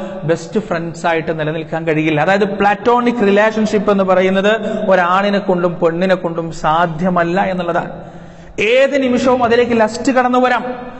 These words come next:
ഏത് നിമിഷവും അതിലേക്ക് റൊമാൻസ് കടന്നു വരാം, പ്രേമവും പ്രണയവും കടന്നു വരാം. ഒരുപക്ഷെ രണ്ടുപേർക്കും വരില്ലായിരിക്കും, ഏതെങ്കിലും ഒരാൾക്ക് തോന്നാം. നിങ്ങൾ ചി-, ഒരാണ് ആണിനെ സമാധാനിപ്പിക്കുന്നതിലോ, അല്ലെങ്കിൽ, ഏ, സമാധാനിപ്പിക്കുന്നത് പോലെയോ, അല്ലെങ്കിൽ ഒരു പെണ്ണ് പെണ്ണിനെ സമാധാനിപ്പിക്കുന്നത് പോലെയോ അല്ല ഒരാണ് പെണ്ണിന് സമാധാനം നൽകുന്നത്,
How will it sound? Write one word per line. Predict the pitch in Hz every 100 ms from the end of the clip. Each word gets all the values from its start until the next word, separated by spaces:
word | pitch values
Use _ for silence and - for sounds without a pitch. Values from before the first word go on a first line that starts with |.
| - -
ഏത് | 202 247 277
നിമിഷവും | 269 262 269 254
അതിലേക്ക് | 247 254 262 233
റൊമാൻസ് | 220 233 254 233
കടന്നു | 262 262 262
വരാം, | 262 240 -
പ്രേമവും | 220 240 262 262 254
പ്രണയവും | 247 240 254 262 262
കടന്നു | 254 254
വരാം. | 247 - - -
ഒരുപക്ഷെ | 247 262 269
രണ്ടുപേർക്കും | 247 254 269 269 254 269
വരില്ലായിരിക്കും, | 247 240 226 220 202 202
ഏതെങ്കിലും | 220 233 233 226
ഒരാൾക്ക് | 208 214 208 208 208
തോന്നാം. | 202 202 196 180 185 - - - - - - - - - - - - - -
നിങ്ങൾ | 262
ചി-, | 269 254
ഒരാണ് | 214 240 208 226 247 254 247 247
ആണിനെ | 180 190 220 233 240
സമാധാനിപ്പിക്കുന്നതിലോ, | 226 214 220 214 208 202 208 208 208
അല്ലെങ്കിൽ, | 208 208 208
ഏ, | 196 196 202
സമാധാനിപ്പിക്കുന്നത് | 196 190 214 220 214 208 202 202 202
പോലെയോ, | 196 202 202 208 202 202
അല്ലെങ്കിൽ | 202 196 240
ഒരു | 233
പെണ്ണ് | 226 220 220 247 262
പെണ്ണിനെ | 226 220 240 247
സമാധാനിപ്പിക്കുന്നത് | 240 214 226 233 233 233 214 226 226
പോലെയോ | 233 208 220 233 240 233
അല്ല | 233 247 208 175
ഒരാണ് | 196 208 196 220 233
പെണ്ണിന് | 220 202 220 214
സമാധാനം | 208 196 226 226
നൽകുന്നത്, | 226 220 226 214 170 -